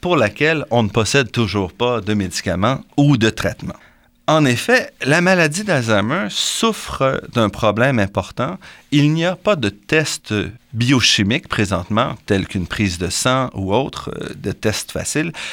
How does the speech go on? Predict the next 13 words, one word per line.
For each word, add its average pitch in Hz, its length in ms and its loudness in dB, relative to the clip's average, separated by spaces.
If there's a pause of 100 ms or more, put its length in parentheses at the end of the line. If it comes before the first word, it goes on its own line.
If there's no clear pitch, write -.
(160)
qui - 140 0
nous 151 100 4
permet 151 300 2
de 120 100 -2
définir 151 640 0
précisément 131 960 0 (380)
l'état 117 640 2
de 104 100 0
la 95 160 2
maladie. 87 560 -6 (540)
On 120 220 4
doit 135 280 2
s'en 104 400 0